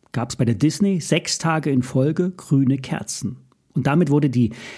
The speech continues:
zweite Abverkaufswelle vom Ende August nun abgewehrt und wieder die Abbruchkante nach oben überwunden.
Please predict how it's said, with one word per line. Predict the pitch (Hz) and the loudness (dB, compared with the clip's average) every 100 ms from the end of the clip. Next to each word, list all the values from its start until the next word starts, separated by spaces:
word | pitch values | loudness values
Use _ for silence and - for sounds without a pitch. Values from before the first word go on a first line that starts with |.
| - | -14
zweite | - - 127 196 233 | -6 -2 0 2 0
Abverkaufswelle | - - - 123 120 - - 139 | -2 -2 -2 0 -2 -2 -2 -2
vom | 135 127 | 0 0
Ende | - 131 | 2 2
August | 120 107 165 - - - _ | 0 0 -2 -2 -12 -20 _
nun | 135 151 185 | 4 4 2
abgewehrt | 185 - 160 131 123 - | -4 2 4 4 2 2
und | 127 110 131 | 0 2 2
wieder | 180 202 233 214 | 2 2 2 0
die | 165 156 - | 0 -2 -2
Abbruchkante | 165 - - 185 180 - 143 147 160 160 | -4 -4 -2 -2 -2 -2 -2 0 -4 -4
nach | - 117 | -4 -2
oben | 151 135 131 | 0 2 0
überwunden. | 131 143 156 113 - | 0 0 0 0 -4